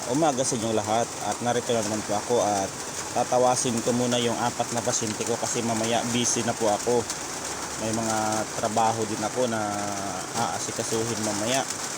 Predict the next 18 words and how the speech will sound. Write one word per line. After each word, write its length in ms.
At 80
saka 240
may 160
pasyente. 720
Yan. 260
Ah, 80
meron 240
akong 160
apat 400
na 80
pasyente 480
dito 480
na, 80
ano, 240
na, 140
ah, 320
ah, 720
tatawasin 640